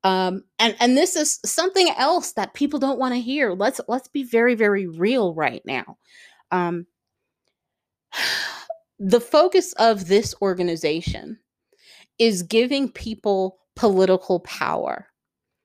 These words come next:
And the average person has been so fooled for a very long time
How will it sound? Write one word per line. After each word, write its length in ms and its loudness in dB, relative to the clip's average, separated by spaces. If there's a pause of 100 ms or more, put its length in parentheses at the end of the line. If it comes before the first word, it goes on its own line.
(680)
And 680 2 (2500)
the 320 -2
average 520 0
person 640 -4
has 320 -4
been 260 2
so 400 0
fooled 760 -4 (460)
for 200 2
a 160 4
very 540 2
long 460 -2
time 560 -6